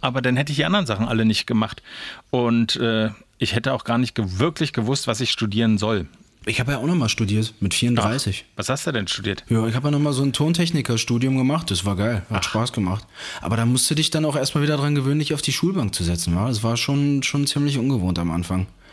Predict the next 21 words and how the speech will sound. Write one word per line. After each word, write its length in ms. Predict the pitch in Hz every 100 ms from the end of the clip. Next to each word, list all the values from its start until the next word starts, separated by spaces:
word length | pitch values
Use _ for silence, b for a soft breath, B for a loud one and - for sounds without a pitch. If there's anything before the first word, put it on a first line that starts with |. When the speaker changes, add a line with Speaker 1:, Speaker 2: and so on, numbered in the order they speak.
| B B
Speaker 2:
Aber 200 | - 120
war 100 | 139 143
gut, 160 | 170
ich 80 | -
habe 100 | 123
das 140 | -
Ding 160 | - 143
super 240 | 135 156
abgeschlossen. 580 | 135 139 - - 87 95 -
Speaker 1:
Ich 200 | - -
habe, 280 | 120 117 123
da, 140 | 117
herzlichen 480 | 120 107 120 139 135
Glückwunsch. 500 | 131 175 98 135 - - B B
Speaker 2:
Jo, 220 | 131 131
danke. 300 | 110 123 127 139
Speaker 1:
Ich, 260 | 127 - 135
äh, 200 | 127 117 131
ich 140 | 131
glaube, 240 | 127 120 113
lernen 760 | 104 104 175 196 113 98 110